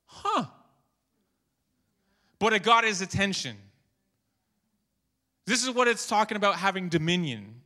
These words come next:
It's not, "I'm up here, you're down here, do as I say,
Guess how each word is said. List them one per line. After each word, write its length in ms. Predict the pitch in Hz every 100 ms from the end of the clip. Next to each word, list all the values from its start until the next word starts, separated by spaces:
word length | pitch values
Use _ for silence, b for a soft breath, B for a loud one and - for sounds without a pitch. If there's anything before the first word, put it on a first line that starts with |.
| _ _ b b
It's 160 | 175 180
not, 420 | 226 247 240 - - b b b _ _ _ _ _ -
"I'm 240 | 160 180
up 160 | 160 151
here, 720 | - 202 196 190 185 185 160 b b
you're 180 | - 139
down 320 | 135 135 139
here, 720 | 156 180 185 180 180 180 180 - B B B B B B _ _ _ _ -
do 120 | 165
as 120 | 147
I 100 | 120
say, 840 | 120 - 196 190 190 185 185 180